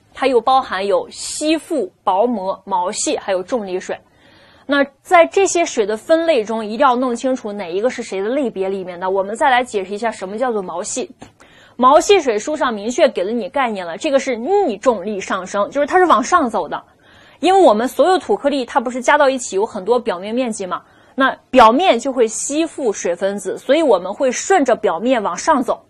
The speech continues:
那这个毛细水就是，比如说上面比较干燥，那我就会顺着这个表面往上进行渗透，扩散到土颗粒的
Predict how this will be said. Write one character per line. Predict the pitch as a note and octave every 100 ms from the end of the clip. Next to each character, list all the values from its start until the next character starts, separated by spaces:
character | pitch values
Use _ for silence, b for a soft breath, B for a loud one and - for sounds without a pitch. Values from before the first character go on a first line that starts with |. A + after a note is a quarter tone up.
| _ -
那 | B3
这 | D4
个 | D4
毛 | G3 F#3+
细 | - B3+
水 | F3
就 | F#3
是， | G3+ G#3 - b b b
比 | A3+
如 | C4+
说 | D4
上 | D#4+ C#4+
面 | B3
比 |
较 | B3+ G#3
干 | B3+ B3
燥， | C4 C4+ -
那 | A#3+
我 | A3+ G3
就 | A#3+
会 | A#3
顺 | - E4+ C4+
着 |
这 | G3+ G#3+
个 |
表 | G#3+ F#3+ F3+
面 | A3+ G#3
往 | G3 F#3+
上 | - B3 G#3
进 | G#3+
行 | A#3 G#3
渗 | A#3 F3+
透， | - -
扩 | - D#4+ A3+
散 | B3+ A3
到 | G3 E3+
土 | G3 F3+
颗 | G#3
粒 | A3 F#3+
的 | F3